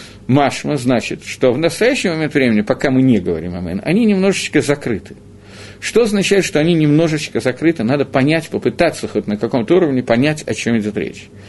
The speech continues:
Закрыты — это значит, что у нас нет отношения к эт-, к этой вещи.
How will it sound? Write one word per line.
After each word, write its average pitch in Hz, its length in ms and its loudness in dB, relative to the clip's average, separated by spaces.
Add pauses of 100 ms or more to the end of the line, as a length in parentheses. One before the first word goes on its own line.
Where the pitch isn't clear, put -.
(840)
Закрыты — 208 540 2
это 147 160 2
значит, 170 380 0
что - 160 0
у - 40 4
нас 170 200 0
нет 190 200 2
отношения 156 1080 0 (300)
к - 120 -4
эт-, 151 240 -2
к - 120 -2
этой 143 200 -2
вещи. 90 380 -6